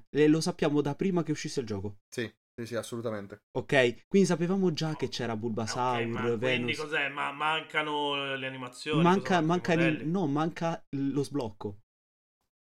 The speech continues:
Speaker 1: Ci sono sia
Speaker 3: Ho capito.
Speaker 1: animazioni che modelli.
Speaker 3: E allora perché cazzo Game Freak non li ha messi dentro e ha detto che non c'erano i modelli?
Speaker 1: Alli-, eh,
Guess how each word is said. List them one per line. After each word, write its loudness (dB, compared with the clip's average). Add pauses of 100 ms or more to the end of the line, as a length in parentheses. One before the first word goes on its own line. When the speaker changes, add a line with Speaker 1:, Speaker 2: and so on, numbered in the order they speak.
(320)
Speaker 1:
Ci 2
sono 6
sia 4
Speaker 3:
Ho 2
capito. 2
Speaker 1:
animazioni 2
che 0
modelli. -2 (540)
Speaker 3:
E 4
allora 6
perché -6
cazzo -4
Game -12
Freak -12
non -10
li -8
ha -6
messi -14
dentro -12
e -12
ha -10
detto -16
che -16
non -14
c'erano -10
i -14
modelli? -14 (500)
Speaker 1:
Alli-, 0
eh, -4